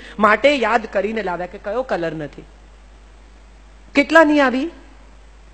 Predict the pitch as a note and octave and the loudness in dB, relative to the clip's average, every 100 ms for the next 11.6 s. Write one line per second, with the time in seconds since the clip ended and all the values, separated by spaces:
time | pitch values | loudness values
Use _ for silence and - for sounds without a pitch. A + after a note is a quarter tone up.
0 | - - - - A#3+ G#3 A3+ G#3+ E3 C#3+ | -20 -20 -6 -2 0 0 0 0 -6 -8
1 | B2+ - - - - - - - - - | -12 -20 -20 -20 -20 -20 -20 -20 -20 -20
2 | - - - - - - - - - - | -20 -20 -20 -20 -20 -20 -20 -20 -20 -20
3 | - - - - - - - - - - | -20 -20 -20 -20 -20 -20 -20 -20 -20 -20
4 | - - - D4 D4+ - D#4 E4+ F4 F#4+ | -20 -20 -6 -2 0 4 4 4 0 -2
5 | F4 - - - - A#3 A#3 G#3 G3+ E3 | -8 -18 -20 -20 -4 -2 2 2 0 -2
6 | - - - - - - - - - - | -10 -20 -20 -20 -20 -20 -20 -20 -20 -20
7 | - - - B3+ B3+ C#4 C4 A#3+ A#3+ C#4+ | -20 -20 -6 -4 0 0 2 0 0 2
8 | G4 A#4+ A4+ F#4 - B3+ A3 C4 F#4+ C5+ | 4 4 4 2 4 4 4 0 2 2
9 | C5+ - B3 B3 C4 F#4+ A4+ A4+ - - | 0 0 0 2 -2 -2 -2 -4 -10 -20
10 | - B3 D4 C#4 C4+ D4+ D#4 C#4+ C4 D4 | -8 -4 -2 -2 0 0 0 0 0 2
11 | C#4+ C4+ C4+ C#4+ C4 E3+ | 2 2 -2 4 4 4